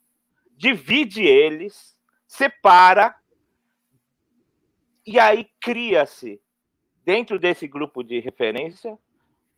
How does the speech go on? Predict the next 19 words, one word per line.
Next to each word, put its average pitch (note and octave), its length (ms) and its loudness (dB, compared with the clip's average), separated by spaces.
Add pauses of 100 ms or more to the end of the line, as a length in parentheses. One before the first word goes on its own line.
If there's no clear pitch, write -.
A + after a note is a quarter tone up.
(320)
é, E3 160 2
de-, C3+ 400 -2
dentro F3 260 -2
desse D#3+ 220 -6
grupo C3+ 260 -10
de - 80 -16
pertinência, D#3 720 -8 (140)
uma F3+ 220 0
referência, D#3+ 680 -6
um D#3+ 120 -14
salvador E3 520 2
da E3 80 0
pátria, - 560 -4
que G#3+ 200 -4
é, C3+ 240 0 (120)
nesse C#3+ 220 -14
caso, G#2+ 380 -2
o B2+ 80 -16
Bolsonaro. A#2+ 500 -8